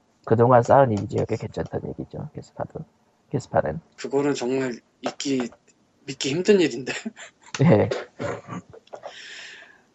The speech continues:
Speaker 2: 그냥 라이엇이 역을 통으로 먹고 있나 보네, 그럼. 그냥
Speaker 1: 네.
Speaker 2: 몰라. 신기하네. 누통령이잖아, 누통령.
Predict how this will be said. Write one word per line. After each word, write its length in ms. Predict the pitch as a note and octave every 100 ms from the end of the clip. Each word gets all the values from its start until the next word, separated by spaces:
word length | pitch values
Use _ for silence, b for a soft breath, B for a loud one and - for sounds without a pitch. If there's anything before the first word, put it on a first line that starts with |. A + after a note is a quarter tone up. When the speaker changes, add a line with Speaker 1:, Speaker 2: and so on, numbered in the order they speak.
| _ -
Speaker 2:
그냥 240 | - C3+ B2+
라이엇이 480 | A2 D#3+ F3 D3+ B2+
역을 400 | A#2+ C#3+ C3 A2+ _
통으로 320 | - G#3 G#3+
먹고 200 | B2 -
있나 160 | C3+ B2
보네, 180 | A#2 A#2
그럼. 160 | B2+ - B B _ _ _ _
그냥 260 | - A#2
Speaker 1:
네. 140 | G2 -
Speaker 2:
몰라. 160 | - - - - - - - _ _ _
신기하네. 600 | - D#3 C#3+ A#2+ A2 G#2+ _ b b b b -
누통령이잖아, 680 | A#2 - D#3+ D#3+ D3+ C3+
누통령. 420 | A#2 A#2 C3 B2